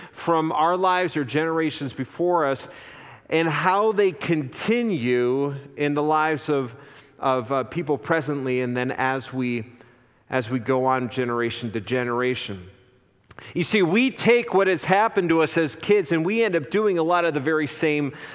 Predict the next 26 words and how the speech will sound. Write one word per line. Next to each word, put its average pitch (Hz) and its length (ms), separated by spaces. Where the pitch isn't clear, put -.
things. 180 640
But 147 300
God 262 400
wants 226 360
us, 180 140
He 196 80
wants 220 300
us 202 120
to 190 100
move 208 460
into 180 440
a 170 80
new 185 220
paradigm. 147 880
For 185 220
all 208 360
of 151 120
us, 151 460
we 180 260
are 220 140
but 160 280
one 180 760
link 185 380
in 165 240
a 151 80
chain 156 920